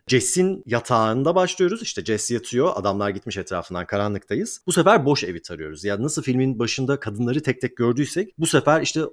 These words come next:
onları artık duvardaki resimlere indirgenmişler. Bir tane yatak kanlı bir şekilde öyle duruyor ve ölüm hakim olmuş gerçekten. Ve en sonunda da o çatı katındaki aralıkta bitiyor. Katilin ve diğer cesetlerin olduğu yerde.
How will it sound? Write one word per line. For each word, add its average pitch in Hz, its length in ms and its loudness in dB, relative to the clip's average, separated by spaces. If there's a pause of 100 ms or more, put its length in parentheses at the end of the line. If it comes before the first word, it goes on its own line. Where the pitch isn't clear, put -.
onları 131 300 4
artık 135 260 2
duvardaki 123 480 4
resimlere 120 400 0
indirgenmişler. 85 800 -6
Bir 127 80 -6
tane 127 240 4
yatak 131 280 0
kanlı 120 340 0
bir 117 40 -2
şekilde 110 440 -4
öyle 98 280 0
duruyor 143 240 0
ve 254 40 4 (100)
ölüm 170 500 2
hakim 92 400 -8
olmuş 80 300 -12
gerçekten. 87 600 -8 (140)
Ve 143 40 0
en 165 160 4
sonunda 131 340 0
da 180 40 2
o 170 160 0
çatı 135 240 -6
katındaki 113 460 -2
aralıkta 113 380 -2
bitiyor. 92 300 -8
Katilin 92 560 -4
ve 82 120 -8
diğer 90 240 -2
cesetlerin 92 480 -10
olduğu 87 380 -8
yerde. 82 440 -8